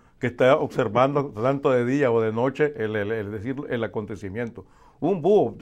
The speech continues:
muchas veces al intelectual también lo representan como un búho. No se me había ocurrido pensar en eso, pero no es nada absolutamente, este, que, que, que sea de una, una crítica fea de,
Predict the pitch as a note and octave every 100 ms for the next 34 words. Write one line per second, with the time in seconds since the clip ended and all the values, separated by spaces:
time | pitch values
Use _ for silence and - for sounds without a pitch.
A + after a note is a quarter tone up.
0 | - C3+ G#3 F3+ G3 G#3 F3+ D#3+ C#3 B2+
1 | B2 E3+ F3 D#3 D#3+ F3 D#3 C#3 C#3 A#2
2 | D#3+ E3 E3 C#3+ B2 A2+ C#3 D3+ D3 D3+
3 | - - - _ D3+ G3 A#3+ G3+ C#3 F#3
4 | F3+ A#2 D3 D#3 - A2+ G2 A2 G#2 E3+
5 | B2+ G#2+ A#2 A#2+ D#3 C#3 D3 F3+ D#3 A#2
6 | B2 C#3 C3 C3+ C#3+ D#3 B2+ - - -
7 | A#2+ A2 - A2+ G#2+ A2 G#2 G2+ G2+ -
8 | - - B2+ B2 A#2+ A#2 A2 B2 C#3+ D#3
9 | C3 G#2+ G2+ - - - - C3 A#2 A2
10 | A#2 B2 C3+ C#3 A#2 A#2+ C#3 A#2+ B2 C3+
11 | - G#2+ A2 B2+ C3 A2+ G#2+ G#2